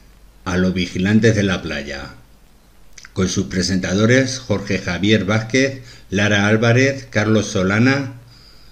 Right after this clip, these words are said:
Carlos Sobera y Jordi González. Una temática espectacular que podría avanzar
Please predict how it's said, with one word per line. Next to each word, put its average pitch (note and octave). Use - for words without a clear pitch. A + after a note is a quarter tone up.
Carlos A2
Sobera A#2
y F#2
Jordi G#2
González. D#2
Una A#2+
temática A#2+
espectacular G#2
que G#2
podría G2+
avanzar A#2